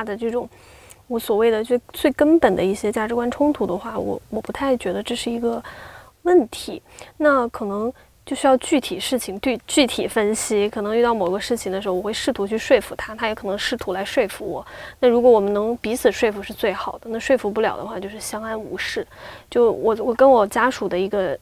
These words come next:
能够相处这么多年的一个 <laughs> 理念，就是凑合过吧，还能咋地？<laughs> 这真的是我的一个家庭相处之道。嗯，而且还有一点，其实是，我觉得是，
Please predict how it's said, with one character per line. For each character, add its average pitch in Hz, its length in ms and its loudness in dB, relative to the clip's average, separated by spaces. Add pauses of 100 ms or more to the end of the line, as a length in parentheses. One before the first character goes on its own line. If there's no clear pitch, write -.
能 202 240 -6
够 254 240 6
相 262 260 -2
处 - 160 -4
这 - 120 -2
么 233 140 -2
多 240 180 -4
年 190 200 -4
的 190 60 -6
一 - 260 -6
个 254 140 6 (280)
<laughs> 156 320 -6
理 220 200 0
念， 220 260 -2
就 214 120 -4
是 - 100 -14
凑 294 240 0
合 233 220 0
过 285 260 2
吧， 202 160 -8
还 214 220 -6
能 254 180 2
咋 - 220 0 (100)
地？ 254 160 0 (120)
<laughs> 190 100 -4
这 330 80 6
真 349 240 6
的 339 80 4
是 - 160 4
我 311 240 6
的 269 120 6 (540)
一 277 140 2
个 277 240 6
家 262 260 0
庭 214 260 -2
相 240 300 -2
处 208 220 -10
之 202 240 -14
道。 214 280 -14 (220)
嗯， 208 80 -20 (320)
而 214 180 -4
且 294 240 2 (280)
还 - 140 0
有 339 80 6
一 359 60 6
点， 240 240 0 (140)
其 269 160 -8
实 311 140 -2
是， 269 500 -2
我 226 120 -8
觉 233 120 -4
得 294 80 2
是， 370 260 2